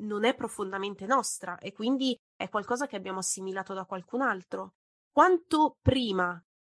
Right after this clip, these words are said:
smettiamo di saper rispondere, quanto più debole è la nostra opinione. Se la nostra opinione è debole, ci arrabbiamo, ci offendiamo perché non è davvero nostra.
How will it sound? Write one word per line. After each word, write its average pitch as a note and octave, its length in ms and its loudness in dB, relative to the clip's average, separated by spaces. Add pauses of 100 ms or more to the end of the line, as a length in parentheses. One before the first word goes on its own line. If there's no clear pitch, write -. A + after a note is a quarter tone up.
(120)
smettiamo A3 920 0
di F#3 160 -12
saper A3+ 380 2
rispondere, G3 1040 -8 (480)
quanto A#3+ 640 6
più B3 220 -4
debole A3+ 560 2
è G3 140 -6
la G#3 100 -2
nostra G#3 340 -6
opinione. F#3 640 -8 (200)
Se - 180 -2
la G#3+ 80 4
nostra A#3+ 320 2
opinione A3 540 -2
è A3+ 140 -10
debole, A3+ 640 -2
ci - 240 -12
arrabbiamo, A3+ 640 0
ci - 140 -10
offendiamo G#3 760 -6
perché G#3+ 260 -10
non G3+ 160 -8
è F#3+ 80 -10
davvero F#3+ 340 -12
nostra. F#3 520 -8